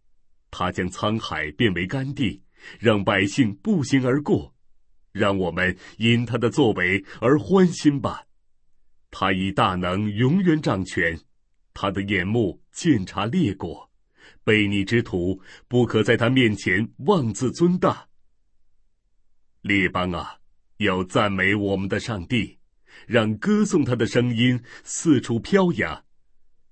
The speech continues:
他保全我们的生命，不让我们失脚滑倒。上帝啊，你试验我们，熬炼我们如熬炼银子。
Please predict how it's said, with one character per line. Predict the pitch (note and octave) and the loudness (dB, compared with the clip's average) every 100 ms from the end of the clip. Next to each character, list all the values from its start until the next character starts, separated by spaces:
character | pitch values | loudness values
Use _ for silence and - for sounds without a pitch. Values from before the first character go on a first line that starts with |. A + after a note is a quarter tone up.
| _ _ - | _ _ -10
他 | - F#2 | -4 -4
保 | F#2+ F2+ | -2 -2
全 | F2+ F#2+ G2+ | -2 -2 0
我 | G2+ F#2+ | 0 -2
们 | F#2+ | -2
的 | G2 | -6
生 | - G2+ | -4 -6
命， | G#2 A2 - - _ _ - - | -2 -2 -4 -14 _ _ -20 -2
不 | D3+ E3 | 2 4
让 | G3+ E3 | 4 2
我 | G#2+ F#2 | 2 0
们 | F#2 E2+ - | -2 -4 -8
失 | - - D#3+ E3 | -12 -2 0 2
脚 | A2+ | 0
滑 | F#2 A2+ A#2+ | -2 -4 -4
倒。 | A#2+ E2+ - _ - _ _ _ _ _ _ _ _ _ _ _ | -4 -8 -10 _ -20 _ _ _ _ _ _ _ _ _ _ _
上 | - - G2 D2 | -8 -4 -4 -6
帝 | F2+ D#2 | -10 -8
啊， | D2+ - _ _ _ _ _ - | -10 -12 _ _ _ _ _ -6
你 | G#2 G2 | -2 -2
试 | - A2+ G#2 | 0 0 0
验 | F#2+ F2 | 0 -2
我 | D#2+ | -4
们， | D#2 D#2 - _ _ - - | -6 -10 -12 _ _ -20 -8
熬 | C3 C3+ F3 | -2 2 4
炼 | A3 C#3+ | 4 4
我 | G2 F2+ | 2 0
们 | F2+ E2+ - _ - | -2 -4 -8 _ -6
如 | B2+ D3 | 2 2
熬 | - C#3 D#3 | 2 0 2
炼 | F3+ A#2 | 2 0
银 | G2 F#2+ C3 | -2 -2 -2
子。 | - A2+ | -6 -8